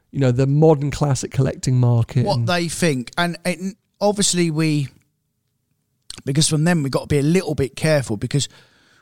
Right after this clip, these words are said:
Speaker 2: would you get someone on with a biased view? Because that's what they do. They're, because if you get someone that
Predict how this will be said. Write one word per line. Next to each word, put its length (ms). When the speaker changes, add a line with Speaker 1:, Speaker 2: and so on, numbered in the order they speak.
Speaker 2:
would 160
you 60
get 160
someone 360
on 280
with 240
a 80
biased 760
view? 480
Because 300
that's 280
what 160
they 140
do. 240
They're, 240
because 300
if 140
you 80
get 160
someone 420
that 160